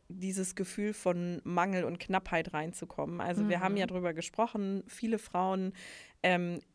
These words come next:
Speaker 1: empfinden, egal wie sich ihr Gehalt entwickelt, trotzdem irgendwie dann eine Art Mangel und geben
Speaker 2: Mhm.
Speaker 1: trotzdem alles aus, obwohl eigentlich viel mehr möglich wäre.
Speaker 2: Ja.
Speaker 1: Und da einfach mal auch diese Reflexion anzusetzen, zu schauen,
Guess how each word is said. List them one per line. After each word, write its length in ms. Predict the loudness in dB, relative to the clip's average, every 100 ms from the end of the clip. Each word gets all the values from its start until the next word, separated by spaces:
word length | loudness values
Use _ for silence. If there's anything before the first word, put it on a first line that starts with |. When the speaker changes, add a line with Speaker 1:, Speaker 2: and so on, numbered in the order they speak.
| _ -16 -8 2
Speaker 1:
empfinden, 800 | 2 6 6 6 4 2 0 -4 0
egal 520 | 4 8 10 10 6
wie 80 | 0
sich 200 | -2 0
ihr 80 |
Gehalt 420 | 0 4 4 4 2
entwickelt, 640 | -2 -2 -2 -2 -2 -6
trotzdem 680 | 0 0 0 2 2 4
irgendwie 560 | 2 0 0 -2 -2 -2
dann 420 | 2 2 0 -4
eine 160 | -2 0
Art 200 | -2 2
Mangel 460 | 2 4 4 4
und 180 | 2 -2
geben 220 | 2 2
Speaker 2:
Mhm. 100 | 2 2
Speaker 1:
trotzdem 320 | 0 0 0
alles 280 | 0 0 0
aus, 300 | 4 4 4
obwohl 480 | 2 0 0 2 2 -2 -12 -2
eigentlich 380 | 6 6 6 0
viel 220 | -2 0
mehr 180 | 2 4
möglich 480 | 4 2 2 -4 0
wäre. 300 | 2 2 4
Speaker 2:
Ja. 60 | 4
Speaker 1:
Und 240 | 4 6
da 220 | 10 10
einfach 360 | 10 6 2 0
mal 220 | 2 6
auch 140 | 4 2
diese 260 | -2 -4
Reflexion 520 | -4 -2 -2 2 2
anzusetzen, 520 | 2 0 0 -2 -2 -6
zu 140 | -4
schauen, 760 | -6 0 4 4 4 2 0